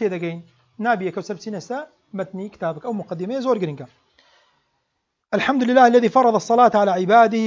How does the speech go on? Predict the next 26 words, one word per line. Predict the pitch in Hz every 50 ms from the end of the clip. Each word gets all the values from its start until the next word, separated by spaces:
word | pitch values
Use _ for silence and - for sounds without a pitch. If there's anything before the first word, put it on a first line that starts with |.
| 220
وأمرهم | 214 196 190 208 240 240 226 202
بإقامة | 202 180 - 196 202 202 208
أحسن، | 208 - - 220 214 226 208 175 143 - - 190 165 - -
وحسن | 202 160 165 - 208 185 190
إدائها | 175 190 190 190 175 143 147 160 165 170 185 - - - - -
وحسن | - 160 226 208 - 208 208 196
أدائها. | 175 196 196 185 185 160 151 160 156 _ _ _ _ _ _ _ _ _ _ _ _ _ _ _ _ _ _ 202 165 156 123 _ _ _ _ _ _ _ _ _ _ _ _ _ _ _ _ _ _ _ _ _ _ _ _ _ _ _
باشا | 175 147 - - 170
براك. | 165 160 151 _ _ _ _ _ _ _ _ _ _ _ _ _ _ _ _ _ _ _ _ _ _ _ - - _ _ _ _ _ _
وعلق | 220 226 285 302 285 240 -
النجاح | 233 226 220 208 185 - 190 - -
والفلاح | 214 214 175 - 214 226 247 220 160
بالخشوع | 190 190 196 170 - 185 - - 240 202 208
فيها | 170 220 247 240 233 240 240
وجعلها | 214 190 170 220 214 226 214 185
فرقانا | 160 196 190 - - 226 214 202
بين | 190 196
الإيمان | 185 185 180 185 214 220 208
والكفر | 190 175 160 - 247 190 - 226
وناهية | 190 185 180 180 175 165 220 233 -
عن | 208 185 175 202
الفحشاء | 190 160 - 175 156 - - 226 233 240 240 247 247 - _ _ _ _ _ _ _ _ _ _ _ _ _ _ _ _ _ _ _ _ _ _ -
والمنكر. | 208 196 196 196 185 - - 180 165
جزاك | 170 180 170 165 147 143 135 - -
الله | 151 151
براك. | 143 139 139 - -